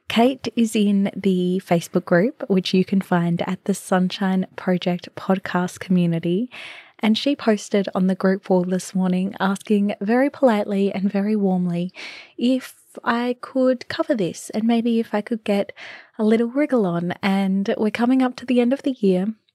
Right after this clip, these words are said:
so I thought, what a perfect time. A lot of people are taking breaks, a lot of people are resting and refreshing over the holidays,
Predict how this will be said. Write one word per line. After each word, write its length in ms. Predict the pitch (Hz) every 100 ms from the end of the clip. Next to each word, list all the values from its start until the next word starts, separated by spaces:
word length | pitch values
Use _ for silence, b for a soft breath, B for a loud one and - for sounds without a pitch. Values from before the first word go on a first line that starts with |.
| _
so 180 | - 247
I 100 | 220
thought, 300 | 208 220 202 -
what 180 | 226 226
a 140 | 220
perfect 600 | 214 - - 214 - 226 -
time. 460 | - 170 165 196 - B B B B
A 80 | 190
lot 140 | 202
of 140 | 202
people 400 | - 202 - 185 -
are 260 | 175 175
taking 640 | 180 - 185 190 180 180 -
breaks, 560 | - 226 285 - - -
a 60 |
lot 160 | 190 175
of 120 | 180
people 360 | - 190 - 175
are 180 | 180 180
resting 640 | 185 190 - 226 220 233
and 180 | 208 185
refreshing 880 | 180 - - 190 190 - 226 233 233
over 180 | 190 196
the 80 | 180
holidays, 760 | - 185 196 208 220 262 277